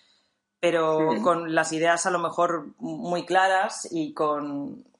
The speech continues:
Speaker 1: y, y es algo que siempre te ha acompañado en tu producción artística, incluso hasta la actualidad, porque creo que tienes un genio artístico muy vinculado a toda esa primera etapa. Y,
Speaker 2: A,
Speaker 1: y que
Speaker 2: a la
Speaker 1: luego
Speaker 2: primera etapa de
Speaker 1: tienes
Speaker 2: graffiti, ¿te refieres?
Speaker 1: Sí.
Speaker 2: Ajá.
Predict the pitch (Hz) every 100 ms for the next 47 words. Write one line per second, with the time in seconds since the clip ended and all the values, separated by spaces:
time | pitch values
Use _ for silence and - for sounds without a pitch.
0 | _ - 170 175 175 185 196 202 175 165
1 | 175 190 180 175 175 175 175 180 170 175
2 | 165 160 185 156 160 147 160 156 160 151
3 | 151 156 156 160 180 156 151 147 151 160
4 | 156 156 - 156 151 147 - - - -
5 | 165 160 156 175 170 165 160 160 156 156
6 | 151 151 139 147 139 156 156 147 147 143
7 | 139 131 - 151 170 185 175 - - -
8 | - _ _ _ _ 208 190 180 165 165
9 | 160 101 - - - 170 - 123 139 147
10 | 143 120 147 123 107 110 127 104 - -
11 | 220 208 - _ _ _ _ _ _ _
12 | _ 98 95 - -